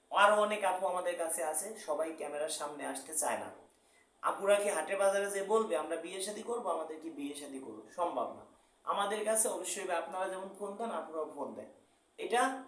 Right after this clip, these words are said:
সবাই জানে যে রাজু ভাইয়ের কাছে গেলে ভালো কিছু পাবো। একটা আপু আসে অনেক স্বপ্ন নিয়ে, যে সুন্দর একটা বর পাবো, ভালো একটা ঘর পাবো। তাদের এলাকায় অনেক ছেলে আছে, আমাদের কাছে আসে কি জন্য? ভালো কিছু পাওয়ার আশা।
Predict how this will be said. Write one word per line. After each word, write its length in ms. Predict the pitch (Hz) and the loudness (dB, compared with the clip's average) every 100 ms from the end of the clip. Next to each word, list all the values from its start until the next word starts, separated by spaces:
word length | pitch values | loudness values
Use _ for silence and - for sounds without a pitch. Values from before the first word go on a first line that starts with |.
| - _ _ - | -18 _ _ -2
সবাই 260 | 233 240 233 | 2 6 6
জানে 240 | 226 226 | 4 2
যে 220 | 226 294 | 4 6
রাজু 240 | 285 202 208 | 6 4 2
ভাইয়ের 160 | 208 | 2
কাছে 220 | 208 214 226 | 2 0 2
গেলে 220 | 226 294 | 2 2
ভালো 220 | 175 208 | 2 -2
কিছু 240 | 196 - - | -2 -6 -6
পাবো। 220 | - - | -8 -4
একটা 260 | 151 - 196 | -4 0 0
আপু 280 | 196 208 | 2 4
আসে 220 | 208 208 220 | 4 4 0
অনেক 220 | 196 196 | -2 -2
স্বপ্ন 360 | 196 185 202 | -2 0 -2
নিয়ে, 260 | 202 220 262 - - - _ - | 0 0 -2 -6 -18 -20 _ -8
যে 140 | 156 | -8
সুন্দর 320 | - 180 185 | -8 -10 -6
একটা 200 | 180 180 | -4 -4
বর 260 | 156 170 170 | 4 4 4
পাবো, 220 | 170 156 147 | 2 0 -2
ভালো 240 | 131 151 | -2 0
একটা 220 | 165 - 131 | -2 -4 -2
ঘর 160 | 123 147 - | 4 4 4
পাবো। 300 | 135 - - - _ _ _ | 0 0 -10 -18 _ _ _
তাদের 240 | - 214 226 | 0 2 4
এলাকায় 300 | 220 220 208 | 4 4 2
অনেক 200 | 190 170 | 0 0
ছেলে 240 | - 180 165 | 0 4 4
আছে, 340 | 147 - - | 6 2 -2
আমাদের 300 | 156 180 185 | -4 -4 -4
কাছে 180 | 185 185 | -2 0
আসে 220 | 170 - | 0 -2
কি 160 | - 165 | -6 -6
জন্য? 320 | 151 110 117 | -6 -8 -4
ভালো 160 | 147 214 | -2 0
কিছু 220 | 202 - | -2 -6
পাওয়ার 240 | - 147 113 | -2 2 2
আশা। 180 | - | -2